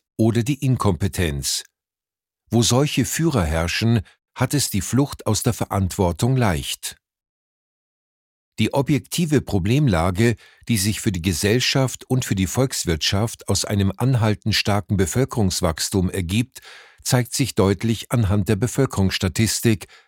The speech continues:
wenn man die Zahl der Männer, die altersbedingt aus der Phase der Erwerbsfähigkeit ausscheiden, mit der Zahl der jungen Männer vergleicht,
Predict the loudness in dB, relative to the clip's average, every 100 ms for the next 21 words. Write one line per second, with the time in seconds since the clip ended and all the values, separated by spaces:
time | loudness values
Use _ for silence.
0 | _ _ 0 2 2 0 0 0 2 2
1 | 2 2 4 2 0 -6 -12 -8 -2 -2
2 | 0 0 -2 -2 -4 -2 -2 -2 -2 -2
3 | 0 -2 0 0 0 0 0 0 -2 -2
4 | -2 -2 -2 -2 -2 -2 -2 0 -2 0
5 | 2 2 2 2 0 -2 -10 -20 _ -2
6 | 2 0 2 2 2 2 2 2 2 2
7 | 4 4 2 -2 -2 -2 0 -2 -6